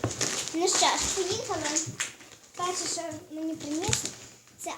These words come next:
ось таке плаття. Ось це. Я б його поміряла, якби не було волосся б розпущено,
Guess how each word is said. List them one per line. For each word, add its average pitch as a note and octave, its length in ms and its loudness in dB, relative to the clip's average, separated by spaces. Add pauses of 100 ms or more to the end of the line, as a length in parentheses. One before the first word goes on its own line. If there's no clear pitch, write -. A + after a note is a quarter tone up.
ось D4 60 -6
таке - 300 -14 (380)
плаття. G4 760 -2 (4000)
Ось E4+ 140 -14 (100)
це. G4+ 60 -16 (2750)
Я A#3+ 100 -4
б - 80 10
його C4+ 280 6
поміряла, D4 520 0
якби B3 280 0 (460)
не A3+ 160 -10
було C4 380 -2 (460)
волосся A#3+ 340 -4
б A#3 40 -8 (140)
розпущено, C4+ 640 -4